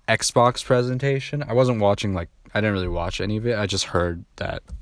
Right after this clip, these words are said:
you know, Silksong was going to be released, um,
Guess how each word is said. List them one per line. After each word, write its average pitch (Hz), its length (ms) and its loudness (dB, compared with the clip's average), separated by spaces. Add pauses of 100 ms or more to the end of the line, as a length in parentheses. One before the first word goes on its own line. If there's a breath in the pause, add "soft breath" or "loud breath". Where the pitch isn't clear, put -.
(100)
you 92 100 -4
know, - 80 -8
Silksong 92 640 -2
was 98 380 2 (1200 loud breath)
going 107 220 4
to 104 100 -2
be 101 100 2
released, 98 540 2 (100)
um, 90 560 0